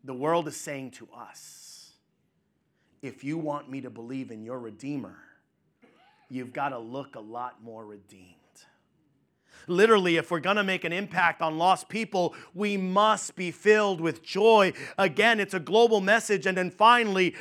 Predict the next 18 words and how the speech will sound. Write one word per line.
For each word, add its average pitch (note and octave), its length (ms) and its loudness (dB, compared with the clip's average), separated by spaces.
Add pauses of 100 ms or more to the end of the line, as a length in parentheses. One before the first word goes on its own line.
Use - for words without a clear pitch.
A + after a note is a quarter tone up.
(200)
the F#3+ 260 -4
eighth A#3 300 2
word A3+ 360 10
or F#3 140 4
phrase A3 580 4
is F3 200 -4
"granted G#3 600 -4
to F3+ 120 -10
you." E3+ 420 -6 (320)
Granted G3 480 -2
to F3 80 -8
you. F3+ 160 -4
Worship F#3+ 340 2
team, F#3 200 -6
come. C#3 260 -2 (1000)
Granted G#3 760 2 (400)
to F#3 120 -6
you. C3+ 400 -4